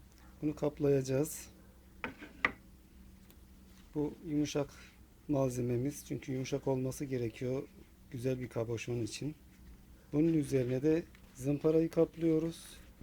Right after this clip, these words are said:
Bu şekilde. Üçü bir araya geldiğinde artık diskimiz hazır olacak. Evet, bu şekilde yapacağız. Ee, şu an takamıyorum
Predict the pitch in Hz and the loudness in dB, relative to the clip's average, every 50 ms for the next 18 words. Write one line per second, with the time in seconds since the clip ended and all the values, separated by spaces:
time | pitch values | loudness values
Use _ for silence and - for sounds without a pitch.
0 | - - - - - - - - - - 143 127 - - 127 113 113 123 151 170 | -16 -14 -14 -16 -16 -18 -14 -12 -8 -8 -8 -8 -6 -8 -8 -6 -6 -6 -6 -6
1 | - - - - - - - - - - - - - - - - - - - - | -8 -12 -18 -20 -20 -20 -18 -14 -12 -12 -12 -14 -16 -20 -20 -20 -20 -20 -20 -20
2 | - - - - 160 151 - - 156 143 160 151 147 143 123 127 123 120 123 123 | -20 -20 -12 -12 -10 -10 -6 -6 -2 0 2 4 4 4 4 2 2 2 2 2
3 | 147 143 135 117 107 107 107 107 113 127 135 143 - - 160 143 127 113 - 135 | 2 2 2 2 0 0 0 0 0 -2 -4 -6 -6 -4 -2 -2 -2 -2 -6 -10
4 | 135 - - - - - - - 143 135 - - - 120 113 139 143 - 160 147 | -12 -12 -16 -20 -20 -16 -10 -8 -8 -8 -8 -8 -6 -4 -4 -4 -2 0 0 0
5 | 139 151 156 147 139 123 120 110 104 107 101 - - - - - - - - - | 0 0 -2 0 0 0 -2 -2 -4 -6 -8 -10 -12 -16 -18 -20 -20 -20 -20 -20
6 | - - - - - - - - - - - - - - - - - - - - | -20 -20 -20 -20 -20 -20 -20 -20 -20 -20 -20 -20 -20 -20 -20 -20 -20 -20 -14 -10
7 | 196 180 143 - - - - 170 - - 135 117 131 127 131 135 131 120 - - | -8 -6 -6 -8 -10 -14 -14 -12 -10 -10 -8 -8 -6 -4 -4 -4 -4 -4 -8 -14
8 | - - - - - - - 156 139 - 131 117 120 127 143 156 - - - - | -20 -20 -20 -20 -20 -10 -8 -8 -4 -4 -4 -2 -2 -4 -6 -8 -10 -16 -20 -20
9 | - - - - - - - 151 135 131 131 135 135 - - 156 147 143 131 - | -20 -20 -20 -20 -20 -16 -10 -8 -6 -6 -4 -6 -6 -8 -8 -6 -4 -4 -2 -2
10 | 151 151 165 160 160 143 135 131 127 127 127 123 | -2 0 0 0 2 2 0 0 -2 -2 -4 -6